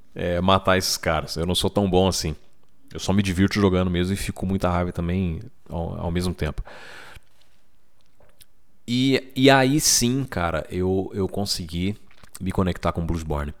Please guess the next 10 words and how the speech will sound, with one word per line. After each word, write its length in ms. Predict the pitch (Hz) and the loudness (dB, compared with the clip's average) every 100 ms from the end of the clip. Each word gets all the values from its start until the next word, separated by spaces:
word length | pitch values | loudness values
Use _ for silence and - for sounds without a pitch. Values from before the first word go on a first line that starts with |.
| - - - - - - - - | -16 -20 -18 -18 -18 -20 -20 -6
É, 580 | 92 92 95 95 92 - - - | 0 2 4 2 0 -4 -14 4
pro 160 | 127 135 | 8 8
mundo 320 | 139 175 196 | 8 8 6
inteiro, 600 | 156 - 113 139 92 76 - - - - - - - - - - - - - - - | 4 4 6 8 6 0 -10 -18 -20 -20 -20 -20 -20 -20 -20 -20 -20 -20 -20 -12 -2
essa 320 | 90 - 85 | 0 2 2
época, 420 | 85 90 - 101 | 2 2 2 2
né, 220 | 95 101 | 2 0
foi 300 | - - 90 | -2 0 2
uma 200 | 95 90 | 2 2
época 300 | 90 - - | 0 -2 -6